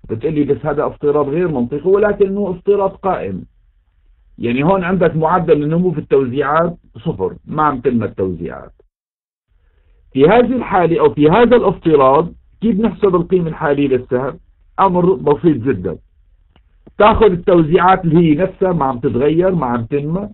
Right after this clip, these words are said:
وبتقسمن على كي. شو هي كي هون؟ معدل عائد مطلوب على السهم العادي من طرفه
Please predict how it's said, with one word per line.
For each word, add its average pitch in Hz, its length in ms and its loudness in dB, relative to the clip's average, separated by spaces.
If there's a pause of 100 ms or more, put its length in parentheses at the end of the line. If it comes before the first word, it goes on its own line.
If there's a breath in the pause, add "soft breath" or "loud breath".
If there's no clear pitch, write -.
(680)
وبتقسمن 196 720 0
على 160 340 2
كي. 170 400 0
شو 208 180 4
هي 226 140 0
كي 175 220 2
هون؟ 156 240 2
معدل 151 480 0
عائد 143 320 0
مطلوب 131 360 -2
على 110 180 -2
السهم 123 320 -4
العادي 131 340 -2
من 120 160 -4
طرفه 180 580 0